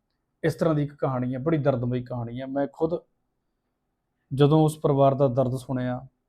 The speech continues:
ਦੇਖਿਆ, ਮਹਿਸੂਸ ਕੀਤਾ ਤੇ ਬਸ ਮੈਂ ਸੁੰਨ ਹੋ ਕੇ ਰਹਿ ਗਿਆ।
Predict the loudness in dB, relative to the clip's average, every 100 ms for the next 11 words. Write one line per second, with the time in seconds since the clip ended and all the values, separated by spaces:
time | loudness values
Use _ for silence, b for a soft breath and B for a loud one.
0 | _ -6 -6 -6 -8 -8 -12 _ _ _
1 | -8 -6 -4 -6 -4 -8 -6 -8 -8 _
2 | _ _ _ _ _ _ _ _ _ _
3 | _ _ _ _ _ 4 6 6 4 4
4 | 4 2 -6 -14 0 2 2 -2 -8 -10
5 | -12 -16